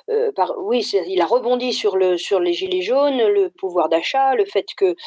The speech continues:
on était, euh, les profs, euh, oubliés, euh, des, des mesures, euh, Macron. C'est ça qui a, qui a, c'était la, la goutte d'eau, quoi, ou la, ou l'étincelle. Et, euh, et moi, dans ce que j'ai lu, j'ai vu beaucoup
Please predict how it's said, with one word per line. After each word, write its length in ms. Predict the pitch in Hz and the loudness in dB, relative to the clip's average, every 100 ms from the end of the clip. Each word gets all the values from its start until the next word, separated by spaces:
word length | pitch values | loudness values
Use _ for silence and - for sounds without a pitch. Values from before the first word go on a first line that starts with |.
| - - | -18 -12
on 120 | 190 180 | -6 -4
était, 400 | 170 196 175 - - - - | -2 0 0 -4 -14 -4 2
euh, 120 | 185 | 2
les 80 | 196 | 2
profs, 400 | - 208 196 - | 2 0 2 2
euh, 160 | 175 165 | 2 4
oubliés, 720 | 190 196 185 190 190 196 190 | 0 -4 -6 -4 2 2 4
euh, 120 | 165 | 2
des, 440 | 165 160 160 - - | 0 0 -2 -4 -6
des 340 | 156 151 143 135 143 - | -6 -6 -6 -8 -12 -10
mesures, 460 | 175 180 170 190 156 | -4 -2 2 2 2
euh, 160 | 151 | -2
Macron. 400 | 151 156 - 359 330 | -2 -2 2 0 0
C'est 140 | - 185 | -4 0
ça 180 | 302 | 0
qui 240 | 277 226 190 | 0 0 2
a, 140 | 170 - | 2 0
qui 160 | - 175 | 0 2
a, 320 | 165 151 160 | 4 2 0
c'était 300 | - 165 165 | -2 -4 -2
la, 320 | 165 151 143 - - - - | -2 -4 -8 -12 -14 -14 -4
la 80 | 349 | 0
goutte 180 | 392 - | 0 2
d'eau, 220 | 330 - | 2 2
quoi, 280 | 202 175 170 | 2 4 4
ou 120 | 170 | 2
la, 100 | 160 156 147 | -2 -6 -8
ou 80 | 160 | -8
l'étincelle. 500 | 165 170 165 285 381 392 - - - | -4 -4 0 2 2 -2 -8 -6 0
Et, 320 | 226 226 208 | 2 4 4
euh, 400 | 190 185 185 190 - | 4 2 -2 -6 0
et 460 | 240 240 226 202 190 - | 2 4 4 2 0 -4
moi, 220 | 208 254 | 0 2
dans 140 | 240 214 | 2 0
ce 80 | |
que 140 | - 214 | 0 2
j'ai 160 | 202 | 2
lu, 180 | 220 294 | 0 -2
j'ai 160 | 269 226 | 0 -2
vu 160 | 220 | -4
beaucoup 760 | 185 220 247 - 262 269 233 226 | -6 0 0 -2 0 0 0 -4